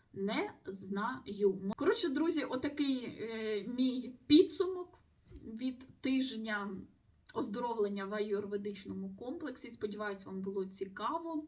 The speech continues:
корисно. Не треба забувати, що війна, але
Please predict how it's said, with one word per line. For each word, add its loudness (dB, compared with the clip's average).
корисно. -4
Не -8
треба -4
забувати, -6
що -12
війна, -6
але -2